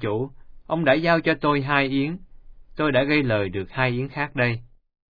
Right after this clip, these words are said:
Ông chủ nói với người ấy, "Khá lắm, hỡi người đầy tớ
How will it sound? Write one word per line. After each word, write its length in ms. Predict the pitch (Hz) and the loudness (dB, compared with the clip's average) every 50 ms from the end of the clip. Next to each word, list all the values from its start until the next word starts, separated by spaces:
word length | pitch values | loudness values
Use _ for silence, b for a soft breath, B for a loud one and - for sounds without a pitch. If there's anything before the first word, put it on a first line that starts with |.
| _ _ _ _ _ _ _ _ _ - - | _ _ _ _ _ _ _ _ _ -20 -10
Ông 220 | - 147 147 160 127 | -6 -4 -2 -2 0
chủ 180 | 123 113 120 | -2 -2 0
nói 220 | 135 151 156 165 160 | 0 0 0 0 0
với 140 | 156 180 180 | 0 0 0
người 260 | 143 110 101 95 95 | 0 0 -2 -2 -2
ấy, 300 | 95 104 117 131 165 180 - - - - - - - - | -4 -4 -4 -4 -6 -8 -14 -18 -20 -20 -20 -18 -18 -18
"Khá 260 | - - - 156 170 | -12 -6 -2 0 0
lắm, 300 | 190 170 156 156 180 214 - - - - - - - | 2 2 0 0 -2 -4 -10 -16 -20 -18 -18 -14 -6
hỡi 160 | - 113 139 | -2 -2 0
người 180 | 175 170 147 139 | 2 2 2 2
đầy 240 | 127 123 117 113 120 | 2 2 2 0 0
tớ 180 | - 139 175 | 0 0 0